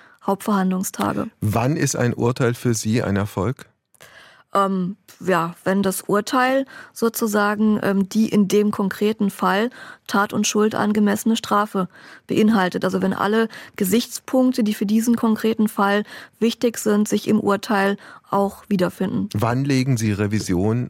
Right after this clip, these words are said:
Speaker 2: ein oder wann, äh, raten Sie Ihrem Mandanten, Revision einzulegen?
Speaker 1: Ähm, ja, wenn wir der Auffassung sind, dass das Gericht eben nicht alles, äh, berücksichtigt hat, was wichtig ist, oder wenn die Strafe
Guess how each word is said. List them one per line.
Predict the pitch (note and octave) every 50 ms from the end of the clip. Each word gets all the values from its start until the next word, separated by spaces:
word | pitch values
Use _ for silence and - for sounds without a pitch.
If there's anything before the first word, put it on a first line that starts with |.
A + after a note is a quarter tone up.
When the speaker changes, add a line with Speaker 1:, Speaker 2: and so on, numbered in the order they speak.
| _ _ -
Speaker 2:
ein | - F#2+ F#2 G2 A2 B2+ C#3+ B2
oder | - A2 A2 A2 G#2
wann, | F#2+ G2+ G#2 G#2+ G#2 F#2 - - -
äh, | F2+
raten | C#2 - - - D#2 - G2+ - - C#3 B2
Sie | - B2+ B2 -
Ihrem | - A2 A2+ A2 A2 A2 A2 G#2 - -
Mandanten, | F2 G2 G2 G2+ F#2+ G2 G2 G2+ F#2+ - G#2+ G2+
Revision | G2 F#2+ F#2 G2+ F#2+ G#2 F#2+ F2+ F2
einzulegen? | B1+ A#1+ D#2 F#2+ G2+ - - A2 A#2+ A#2 A2 A2 A2+ A2+ A2+ - - - - - _ _ -
Speaker 1:
Ähm, | - F3 F#3 F#3+
ja, | G3 F#3+ F#3
wenn | F3 F#3+ F#3+
wir | G3 F#3+
der | F#3+ F#3+ F#3+ F#3 F#3 F#3+ - -
Auffassung | E3+ F#3+ - - A3+ A3+ - A3 G#3+
sind, | G#3 G#3+ G#3+ G#3 -
dass | G3+ G3 -
das | - G3+ - -
Gericht | - G3+ G3 G#3 G#3+ - -
eben | F#3 G#3 G#3 G3+ G3+ G3 F#3+ F#3 - - - - - - _ _ _ -
nicht | - G3+ G#3 G#3 - -
alles, | - A3+ A3 G#3 F3+ - - -
äh, | - F#3
berücksichtigt | F3+ F#3+ G#3 A3 - - A#3 A3+ - - G#3+ - -
hat, | - G#3+ G3+ G#3 - - - - - - _
was | - G3+ G3 -
wichtig | G#3 A#3 A#3+ - - B3+ A3+ -
ist, | - A3+ A3+ -
oder | A3 G#3 G3 G3
wenn | G#3 G3+
die | G3+
Strafe | G3 - - - G3 G3 G#3+ A3 - A3+ G#3+ G3+